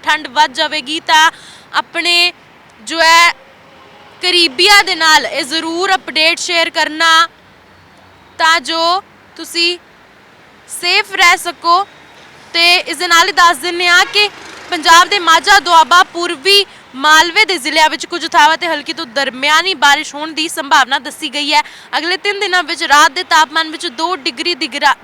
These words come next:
ਗਿਰਾਵਟ ਜੋ ਹੈ ਦਰਜ ਕੀਤੀ ਜਾ ਸਕਦੀ ਹੈ। ਇਸ ਦੇ ਨਾਲ ਹੀ ਧੁੰਦ ਦਾ ਕਹਿਰ ਵੀ ਜਾਰੀ ਹੀ ਰਹੇਗਾ।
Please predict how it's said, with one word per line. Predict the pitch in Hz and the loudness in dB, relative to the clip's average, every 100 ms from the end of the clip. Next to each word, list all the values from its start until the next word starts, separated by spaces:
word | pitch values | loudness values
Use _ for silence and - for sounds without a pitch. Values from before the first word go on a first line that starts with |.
| 220 - - | -20 -20 -14
ਗਿਰਾਵਟ | 254 302 330 311 | 0 2 2 0
ਜੋ | 269 | -6
ਹੈ | |
ਦਰਜ | 208 320 359 | -2 -2 -2
ਕੀਤੀ | 339 339 311 | -10 -12 -6
ਜਾ | 320 311 | -2 -2
ਸਕਦੀ | 302 302 302 | -4 -12 -10
ਹੈ। | 330 | -8
ਇਸ | |
ਦੇ | 311 | -8
ਨਾਲ | 311 294 294 | -4 -2 -2
ਹੀ | 320 | -4
ਧੁੰਦ | 339 311 277 | -10 -12 -6
ਦਾ | 285 | -6
ਕਹਿਰ | 285 269 339 | -6 -4 -4
ਵੀ | 302 330 349 - - - 226 | -2 -2 -2 -6 -20 -20 -6
ਜਾਰੀ | - 302 302 320 320 | 4 6 6 2 0
ਹੀ | 349 415 | 2 2
ਰਹੇਗਾ। | 330 320 269 | 2 2 -2